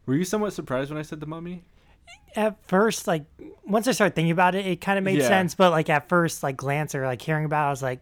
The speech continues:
Speaker 1: <clears throat>
Speaker 2: "Really? That's an interesting choice."
Speaker 1: Yeah, because, and the, the reason why, and I almost feel, 'cause truly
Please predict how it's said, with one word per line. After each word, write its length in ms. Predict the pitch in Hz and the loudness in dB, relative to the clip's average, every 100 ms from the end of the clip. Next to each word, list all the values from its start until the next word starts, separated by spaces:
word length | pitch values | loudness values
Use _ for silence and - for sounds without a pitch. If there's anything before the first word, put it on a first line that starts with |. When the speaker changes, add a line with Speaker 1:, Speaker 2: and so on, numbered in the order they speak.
| _ | _
Speaker 1:
<clears throat> 100 | - | -12
Speaker 2:
"Really? 560 | 160 214 214 175 135 135 | -2 2 4 4 0 -2
That's 240 | 143 170 | -4 -2
an 60 | 160 | 0
interesting 520 | 151 156 135 - 139 | 0 0 -4 -4 -6
choice." 360 | - 135 139 151 | -4 -4 -4 0
Speaker 1:
Yeah, 300 | 160 127 120 - | 0 0 -4 -10
because, 300 | 143 170 - - - - | -6 -6 -6 -18 -18 -4
and 120 | 175 | 2
the, 80 | 185 | 2
the 140 | 170 | 2
reason 340 | 160 202 247 202 | 0 0 -2 0
why, 200 | 147 143 - - | -2 -2 -6 -6
and 100 | 175 | -6
I 140 | - 220 | -2 -4
almost 320 | 285 262 - | -2 -4 -4
feel, 180 | 170 - | -4 -4
'cause 240 | 180 - - - _ _ _ _ _ _ _ _ _ - - _ 117 _ _ 131 | -6 -8 -12 -20 _ _ _ _ _ _ _ _ _ -20 -20 _ -20 _ _ -16
truly 680 | - 214 247 240 226 214 | -10 -6 -6 -4 -6 -8